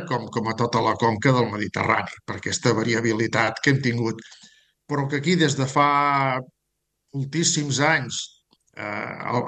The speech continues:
abans era Aigües de Barcelona, i ara no s-, no sé com, com se diuen, que, que hi ha hagut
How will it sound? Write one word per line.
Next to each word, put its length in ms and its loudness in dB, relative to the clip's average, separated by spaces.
abans 360 4
era 220 2
Aigües 320 0
de 100 0
Barcelona, 640 2
i 80 -2
ara 240 0
no 140 -4
s-, 180 -6
no 160 -4
sé 300 4
com, 240 2
com 180 -2
se 240 4
diuen, 400 2
que, 140 0
que 140 0
hi 40 4
ha 60 4
hagut 240 2